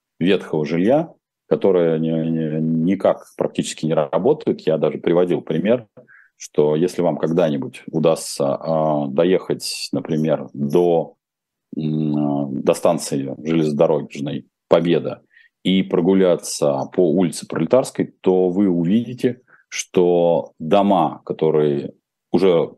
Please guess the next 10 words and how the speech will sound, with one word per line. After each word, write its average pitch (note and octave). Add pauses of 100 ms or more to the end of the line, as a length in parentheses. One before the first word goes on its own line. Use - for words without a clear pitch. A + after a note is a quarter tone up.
(160)
двухэтажные, D#2+
развалились, E2+
а -
там D#2
их, - (200)
по-моему, D#2+
четыре E2
или D2
пять D2
штук, -